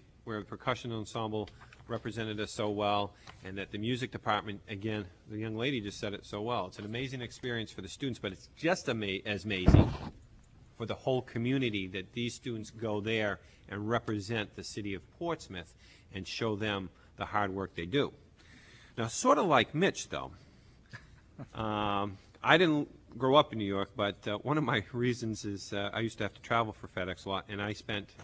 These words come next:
a very, you can ask anybody in the <laughs> family, I, sometimes I even made them go with me, spend time in the lovely city of New York.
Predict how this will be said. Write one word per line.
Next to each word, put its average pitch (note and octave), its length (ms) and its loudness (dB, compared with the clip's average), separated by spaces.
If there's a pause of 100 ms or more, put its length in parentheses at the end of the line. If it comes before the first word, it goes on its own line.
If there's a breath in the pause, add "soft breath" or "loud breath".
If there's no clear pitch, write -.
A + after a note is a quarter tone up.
a A2 120 -10 (160)
very, G#2+ 360 -2
you F#2+ 160 -8
can G2+ 100 -4
ask G#2 260 -4
anybody G2+ 260 -2
in G2 80 -2
the G2 220 -4
<laughs> - 140 -20
family, G2+ 420 -4
I, G2+ 120 -2
sometimes A2 380 -2
I G#2+ 40 2
even G#2 180 0
made G#2+ 140 0
them G2+ 100 -2
go G#2+ 120 2
with A#2 160 0
me, F#2 140 -4 (260 loud breath)
spend A2 300 -6
time G#2+ 400 -2
in A#2 100 -8
the G2+ 80 -4
lovely G#2+ 300 2
city G#2 300 -2
of F#2 80 -4
New G2+ 100 -2
York. G2 260 -2